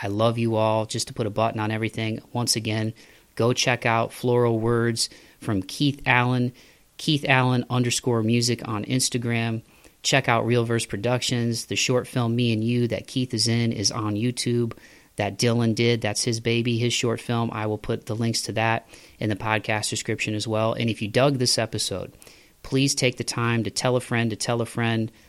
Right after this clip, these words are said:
like, subscribe, and if you take the time to leave a rating and a review either on Apple Podcasts or Spotify, those are the two platforms I know for sure that give you the option to do that.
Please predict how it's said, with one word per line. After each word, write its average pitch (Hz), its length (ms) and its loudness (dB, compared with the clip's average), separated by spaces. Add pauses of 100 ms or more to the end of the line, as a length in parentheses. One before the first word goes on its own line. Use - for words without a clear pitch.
(160)
like, 120 500 2
subscribe, 113 880 0 (100)
and 107 380 -2
if 113 180 -4
you 110 140 -2
take 143 260 -2
the - 80 -10
time 113 380 -2
to - 100 -6
leave 110 240 0
a 101 140 0
rating 123 580 2
and 113 100 0
a 104 60 0
review 113 580 0 (120)
either 107 260 0
on 104 140 -4
Apple 117 320 0
Podcasts 110 760 -2
or 104 120 -4
Spotify, 110 600 -2
those 113 240 -2
are 110 40 -2
the 107 100 -2
two 117 160 -4
platforms 110 580 -4
I 104 60 -4
know 104 120 -4
for 101 140 -8
sure 113 260 -4
that 104 100 -4
give 107 180 -4
you 104 60 -8
the 104 100 -4
option 104 320 -4
to 98 60 -4
do 110 180 -2
that. 110 260 -2